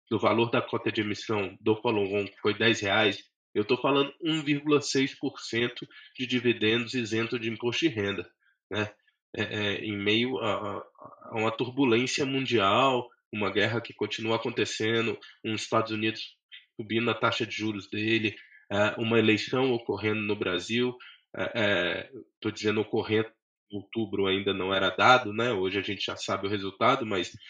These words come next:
em outubro não sabia, então a eleição ocorrendo, e mesmo assim a gente entrega dezesseis centavos.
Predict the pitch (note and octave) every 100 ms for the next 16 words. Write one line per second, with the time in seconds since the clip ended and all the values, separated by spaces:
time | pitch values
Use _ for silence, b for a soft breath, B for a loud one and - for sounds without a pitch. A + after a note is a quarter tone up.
0 | B - G#2+ F#2+ G#2 G2+ F#2+ - G#2 A2+
1 | B2+ A2 A2 G#2 - C3 A2+ A2 C#3 B
2 | B - G#3 G3 G3 F3+ - D#3 E3+ -
3 | E3+ A#2 A#2 C3+ D3 - _ A2+ C3+ C#3
4 | - C#3+ D3 - E3 G#2+ G#2 G2